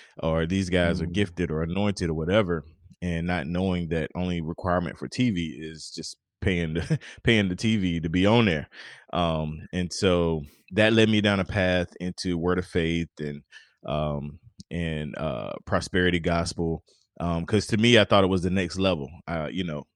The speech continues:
Speaker 1: my mom and dad, they're regular, you know, Baptist Christians. I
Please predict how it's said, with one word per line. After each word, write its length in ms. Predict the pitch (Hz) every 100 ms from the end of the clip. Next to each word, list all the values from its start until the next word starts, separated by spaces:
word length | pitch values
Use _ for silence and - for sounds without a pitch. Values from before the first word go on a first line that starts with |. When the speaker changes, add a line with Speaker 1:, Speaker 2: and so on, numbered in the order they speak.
| _
Speaker 1:
my 120 | 90
mom 280 | 98 98 95
and 100 | 90
dad, 260 | 90 92 87
they're 160 | 92
regular, 500 | 90 92 92 92 87 -
you 120 | 95
know, 100 | 90
Baptist 500 | 80 90 - 85 - -
Christians. 520 | 92 - 90 87
I 80 | -